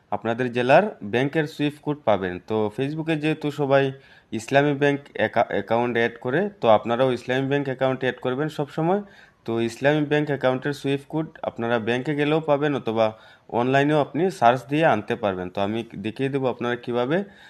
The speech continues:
এ, সুইফট কোডটি পাবেন। তো চলুন মোবাইলের স্ক্রিনে আমি দেখিয়ে দিচ্ছি।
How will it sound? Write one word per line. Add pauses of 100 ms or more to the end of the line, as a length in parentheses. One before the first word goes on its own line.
(140)
এ,
সুইফট
কোডটি
পাবেন। (400)
তো
চলুন
মোবাইলের
স্ক্রিনে
আমি
দেখিয়ে
দিচ্ছি।